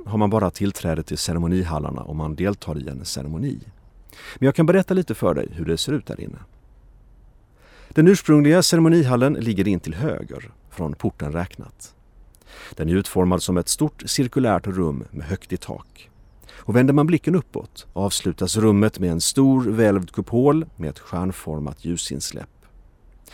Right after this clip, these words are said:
Tankarna förs lätt till Pantheon-templet i Rom. Golvet är av kalksten och mitt i rummet står en katafalk där man placerar kistan inför begravningen. Den är gjord i gulröd italiensk marmor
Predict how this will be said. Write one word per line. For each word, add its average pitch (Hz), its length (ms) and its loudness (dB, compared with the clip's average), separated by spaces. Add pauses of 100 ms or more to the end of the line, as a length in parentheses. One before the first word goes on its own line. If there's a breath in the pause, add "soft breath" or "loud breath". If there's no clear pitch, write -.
(240 loud breath)
Tankarna 92 440 -2
förs 117 320 0
lätt 113 260 -2
till 85 240 -4
Pantheon-templet 80 960 -4
i 82 40 -8
Rom. 113 320 -8 (1700 loud breath)
Golvet 143 520 6
är 104 140 4
av 92 180 4
kalksten 110 680 0 (180)
och 95 160 0
mitt 123 220 0
i 139 60 2
rummet 113 340 2
står 85 240 -6
en 78 120 -4
katafalk - 880 -10 (160)
där 82 80 -8
man 90 120 -2
placerar 120 360 -2
kistan - 540 -6
inför 76 240 -10
begravningen. 82 600 -8 (1500 loud breath)
Den 143 140 6
är 156 40 10
gjord 139 200 6
i 101 200 4
gulröd 117 640 4
italiensk 107 640 2
marmor 113 560 2